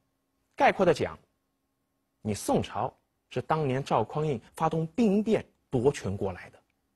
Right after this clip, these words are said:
因此也最害怕类似事情的发生。所以啊，除了杯酒释兵权之外，加强中央对军队的控制。历来宋朝都是重文轻武、以文治武的。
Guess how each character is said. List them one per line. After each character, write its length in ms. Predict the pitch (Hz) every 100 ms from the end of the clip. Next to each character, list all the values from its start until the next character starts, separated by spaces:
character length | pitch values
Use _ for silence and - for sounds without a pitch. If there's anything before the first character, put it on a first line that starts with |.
| _ _ _ _
因 240 | 277 285
此 180 | 254 - - -
也 180 | 113 -
最 240 | - 269
害 260 | 147 - -
怕 200 | 120 - -
类 220 | 202 190
似 180 | 113 -
事 200 | 101 -
情 140 | - 92
的 60 |
发 160 | - 104
生。 220 | - 127 - _ _ _ _ _ _ _ _ _ _
所 220 | - 151
以 120 | 131
啊， 120 | - - -
除 120 | 143
了 80 | 120
杯 320 | - 170 165
酒 160 | 110
释 160 | 95 -
兵 160 | 131 165
权 200 | 127 135
之 100 | 160
外， 180 | 151 - _ _
加 160 | - -
强 260 | 147 143
中 260 | - 220 214
央 140 | 214 214
对 160 | 151 120
军 260 | 202 202
队 100 | 190
的 80 | 127 -
控 240 | - 262 120
制。 160 | - - _ _ _ _ _ _ _ _ _
历 240 | - 349 135
来 200 | 101 - -
宋 240 | - 143
朝 180 | - 120
都 140 | -
是 160 | 120 95 -
重 340 | - 277 180 90
文 220 | 95 101
轻 260 | - 160 143
武、 220 | 107 123 - -
以 340 | 147 147 120 98
文 200 | 120 220 - -
治 260 | - 226 131
武 80 | 95 -
的。 100 | 95